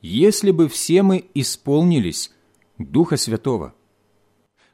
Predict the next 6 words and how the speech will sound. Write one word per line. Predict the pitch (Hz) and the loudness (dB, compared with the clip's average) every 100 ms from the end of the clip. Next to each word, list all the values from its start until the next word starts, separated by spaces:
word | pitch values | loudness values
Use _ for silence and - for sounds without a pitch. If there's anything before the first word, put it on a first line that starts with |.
| - | 0
Трудно | 196 247 202 196 | 2 4 2 2
переоценить | 190 175 165 - 185 175 127 - - | 2 2 2 2 2 2 0 -4 -6
благодатные | 110 147 175 165 165 - 131 120 | 0 2 2 2 0 0 -2 -2
последствия | 123 - 180 196 - 113 101 | -4 -4 -4 -4 -6 -6 -6
такого | - - 110 196 185 | -4 -4 0 2 2
священного | - 139 127 - 190 208 185 123 101 | 0 -2 -2 2 4 4 2 2 -2